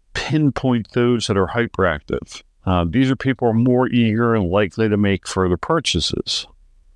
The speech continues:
Um, this is where we use techniques such as upselling and downselling.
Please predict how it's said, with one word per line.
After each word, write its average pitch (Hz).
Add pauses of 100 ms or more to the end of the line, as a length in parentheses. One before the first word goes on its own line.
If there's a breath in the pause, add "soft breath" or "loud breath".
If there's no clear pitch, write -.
(200)
Um, 87
this 107
is 98
where 113
we 104
use 101
techniques - (160)
such -
as -
upselling 131
and 98
downselling. 117